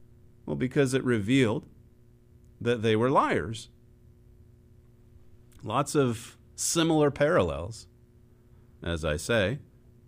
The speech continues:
They don't, that's why heads were exploding over the weekend when Elon Musk lifted the lid on these corrupt communications between the deep state and Twitter, 'cause it reveals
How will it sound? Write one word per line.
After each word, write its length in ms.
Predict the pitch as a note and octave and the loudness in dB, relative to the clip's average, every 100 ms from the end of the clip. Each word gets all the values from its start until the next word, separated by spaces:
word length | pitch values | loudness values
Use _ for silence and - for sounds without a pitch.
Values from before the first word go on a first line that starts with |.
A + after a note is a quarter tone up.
| - | -2
They 140 | C3+ | 2
don't, 280 | F#3 C#3+ G#2+ | 2 2 0
that's 240 | C3 - | 0 0
why 220 | E3 E3 | 0 2
heads 300 | D3 D#3+ D#3+ | 4 2 2
were 120 | C#3+ A#2+ | 2 0
exploding 580 | A#2+ - C#3+ C#3 C3+ | 0 -4 0 2 2
over 160 | C3+ B2 | 2 4
the 100 | B2 | 4
weekend 520 | C#3+ D4 - E2 C#3+ - - - - - - - _ - - - | 2 -2 -4 -4 -6 -12 -20 -20 -20 -20 -20 -20 _ -20 -16 -4
when 200 | C3 C3 | 0 2
Elon 360 | C#3 C3+ B2 | 4 6 6
Musk 340 | C3 C#3 C3 A#2 | 6 4 0 -2
lifted 420 | B2 C3 C3+ A2+ | 0 0 -2 -2
the 100 | A2+ | 2
lid 380 | A#2 G2+ G2+ - - - - - - - | 4 4 0 -8 -20 -20 -20 -20 -20 -6
on 300 | G#2+ G#2+ A2 | 0 2 2
these 220 | A2 A2 | 2 0
corrupt 460 | - B2+ A#2 A#2 - | -2 0 2 2 0
communications 800 | C3+ A2+ G#2+ - A2+ A2+ - G2 | 0 2 2 2 0 0 -2 -6
between 360 | F#2+ - A2+ G2 | -8 -4 -2 -2
the 60 | E2+ | -2
deep 240 | G#2+ G#2+ | -2 -2
state 400 | - G#2 F#2+ G2+ | -2 0 0 0
and 380 | G2+ F#2 F#2 F2+ | -2 -2 -2 -4
Twitter, 400 | - A#3 F2 - - - - - - - - - - - | 2 2 2 -6 -14 -20 -20 -20 -20 -20 -20 -20 -20 -10
'cause 180 | - E3 | -4 -2
it 80 | E3+ | 2
reveals 880 | E3 C#3+ E3+ C4 G3 A2+ F3 - | 2 2 -2 2 2 2 -4 -8